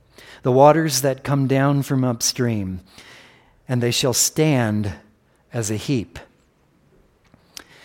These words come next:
Now listen, does God need them to do anything to release his power to make the waters stand back as a heap?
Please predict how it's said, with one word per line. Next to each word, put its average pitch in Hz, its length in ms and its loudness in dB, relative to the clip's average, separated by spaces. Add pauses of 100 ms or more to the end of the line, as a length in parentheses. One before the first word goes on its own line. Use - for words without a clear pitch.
(300)
Now 151 80 2
listen, 123 400 2 (3500)
does 143 220 4
God 175 680 0
need 156 760 0
them 123 680 0 (320)
to 139 100 -6
do 135 360 0
anything 117 760 0
to 127 140 -4
release 120 500 -2
his 120 220 -4
power 123 440 0
to 113 80 -4
make 113 260 -6
the 123 80 -6
waters 110 460 0
stand 107 440 -4
back 104 260 -8
as 98 160 -12
a 101 40 -10
heap? 98 360 -14